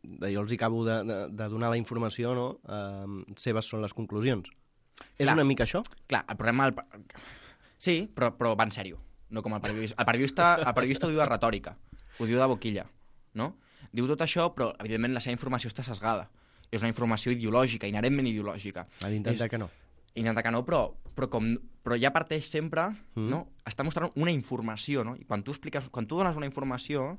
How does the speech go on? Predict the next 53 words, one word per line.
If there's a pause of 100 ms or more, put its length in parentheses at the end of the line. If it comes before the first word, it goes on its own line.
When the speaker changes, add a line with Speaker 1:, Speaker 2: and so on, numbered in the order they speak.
(120)
Speaker 1:
Mm.
Speaker 2:
el
que
dius
i
el
que
no
dius
ja
és
una
proposta
ideològica
evident,
no?
Què
deixes
fora
i
què
no
deixes
fora?
No
ho
pots
explicar
tot.
Per
tant, (880)
ja,
ja
estàs
triant, (400)
no? (840)
Però
clar,
que
és
lo
interessant. (340)
Quan
l'art,
al
tenir
un
llenguatge
altre,
no?
Al,
al
no...